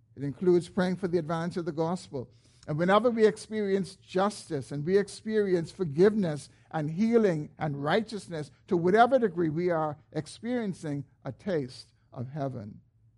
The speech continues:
We're experiencing a taste of the age to come. We're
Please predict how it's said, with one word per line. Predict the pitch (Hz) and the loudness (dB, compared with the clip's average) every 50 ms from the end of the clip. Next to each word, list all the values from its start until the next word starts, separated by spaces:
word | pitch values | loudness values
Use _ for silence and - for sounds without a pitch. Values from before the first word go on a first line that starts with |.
| _ _ _ _ _ _ _ _ _ _ _ _ _ _ _ _ _ _ _ _ _ _ - | _ _ _ _ _ _ _ _ _ _ _ _ _ _ _ _ _ _ _ _ _ _ -8
We're | 127 123 117 - _ - | -6 -6 -6 -8 _ -16
experiencing | 131 - - - - 180 185 170 165 190 156 | -16 -16 -12 -4 -2 0 0 0 -2 -4 -8
a | 147 143 | -8 -8
taste | - 185 170 165 165 165 - 156 | -4 -2 -2 -2 -2 -4 -6 -10
of | 147 143 | -6 -2
the | 147 147 | -2 0
age | 147 156 165 180 180 170 - - | 2 4 4 4 2 2 -2 -10
to | - 185 | -10 -12
come. | - - 170 139 135 | -8 -6 -6 -4 -4
We're | 135 147 139 - | -4 -6 -8 -8